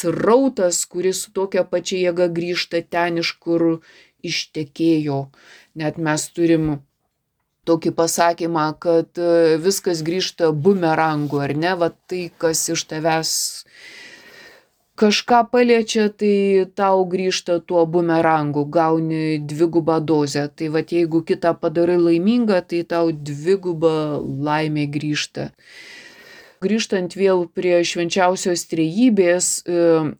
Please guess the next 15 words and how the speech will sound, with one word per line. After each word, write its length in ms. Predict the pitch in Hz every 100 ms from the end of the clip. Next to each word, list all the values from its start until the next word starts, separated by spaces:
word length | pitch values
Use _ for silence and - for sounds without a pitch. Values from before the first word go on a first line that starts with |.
| 170
yra 240 | 170 175
toks 320 | 175 170 165
geras 400 | 160 170 170 170
vokiečių 480 | 175 170 170 165 165
kalboj 480 | 165 165 160 175 170
žodis 560 | 165 165 175 170 160 - - - _
Dreifaltigkeit. 2000 | 160 160 180 202 208 - 185 185 190 - 165 160 - _ - 151 147 156 - - - _ _ _ _ _ -
Tai 80 | 175
yra 720 | 175 175 180 190 185 185 - _ _ -
išverčiama 760 | 170 - 170 165 - 170 165
kaip 300 | 165 160 -
trigubas 720 | - 196 175 185 170 170 - -
įtekantis 840 | 190 190 185 170 170 165 160 160
srautas, 760 | - 160 165 160 151 - 143 143
Dreifaltigkeit. 2000 | 147 151 170 165 - 160 165 170 165 - 160 - - _ - 156 147 143 _ -